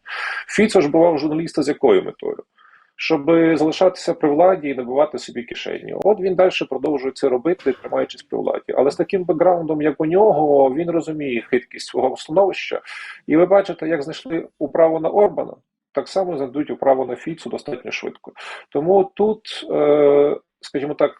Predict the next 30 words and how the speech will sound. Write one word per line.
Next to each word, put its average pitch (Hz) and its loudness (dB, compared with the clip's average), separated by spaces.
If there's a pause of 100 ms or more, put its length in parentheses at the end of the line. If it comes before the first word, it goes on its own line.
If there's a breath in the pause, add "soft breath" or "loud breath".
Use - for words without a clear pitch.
(120)
емоційно 170 0
і 147 -4
політично 151 -4
це - -6
обурливо, 147 0
стратегічно 147 -2
це - -8
не 143 -4
має 147 4
жодного 135 2
значення. 127 0
Він 127 -10
може 135 0 (200)
ці 131 -2
заяви 127 6
виголошувати 117 -2
хоч - -6
кожного 127 0
дня. 147 0 (320 soft breath)
В - -20
підсумку 139 -2
ми, 120 0
ми 131 0
будемо 127 0
в 107 -4
Європейському 110 -2
Союзі 98 -6
і - -8
в 98 -8
нато. - -6